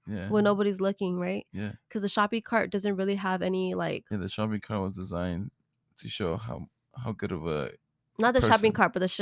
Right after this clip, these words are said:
Speaker 2: shopping cart theory.
Speaker 1: Yeah, shopping cart theory, how good of a person you are because it, like,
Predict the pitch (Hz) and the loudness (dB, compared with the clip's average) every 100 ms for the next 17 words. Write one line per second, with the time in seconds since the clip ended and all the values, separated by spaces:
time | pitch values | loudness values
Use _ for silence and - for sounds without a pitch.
0 | 190 - 196 196 208 180 - 80 - 104 | -2 0 2 2 0 -2 -2 -2 -2 -2
1 | 71 - - 113 104 - 87 101 117 92 | -4 -6 -8 -8 -8 -6 -4 -2 -2 -2
2 | 85 85 - 107 101 82 67 64 65 - | -2 -2 -4 -6 -6 -6 -6 -6 -6 -8
3 | - - 76 - - 69 _ _ _ _ | -14 -8 -8 -8 -16 -20 _ _ _ _
4 | _ _ _ _ _ _ _ _ _ _ | _ _ _ _ _ _ _ _ _ _
5 | _ 107 92 80 62 | _ 0 2 2 -2